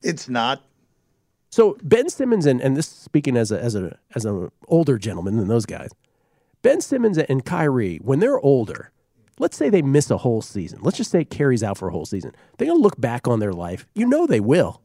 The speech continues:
Speaker 2: When they're forty-five, fifty years old, might not even take that long and be like, "I can't believe I was so stupid to miss a season." Like, one year of my prime, which I can never get back, I missed.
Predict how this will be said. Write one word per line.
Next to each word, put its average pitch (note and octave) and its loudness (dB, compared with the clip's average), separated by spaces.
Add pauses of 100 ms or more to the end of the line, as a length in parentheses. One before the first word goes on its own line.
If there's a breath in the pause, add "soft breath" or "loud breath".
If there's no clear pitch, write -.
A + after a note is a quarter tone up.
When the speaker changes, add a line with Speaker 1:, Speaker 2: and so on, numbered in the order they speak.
(360)
Speaker 2:
When F#3+ 6
they're E3+ 4
forty-five, E3 0
fifty D#3 0
years C#3+ 0
old, F3 2
might G#3+ 0
not B3 2
even G#3+ 2
take G3 0
that G3 -2
long A#2 2
and G2+ -2
be A2 2
like, G2 -4 (340 soft breath)
"I - -20
can't F#3 0
believe G#2+ -2
I D#2 -4
was D2+ -8
so F#2+ -4
stupid - -8
to - -10
miss D#2 -12
a C3 -14
season." - -20 (1200)
Like, C3+ 0
one D#3 2
year C#3 4
of A2 0
my F#2+ -6
prime, G2 -10 (240)
which C#3 0
I C3+ 2
can A#2+ -2
never B2 0
get G2+ -6
back, F2 -10 (760)
I F#2+ -8
missed. E2+ -10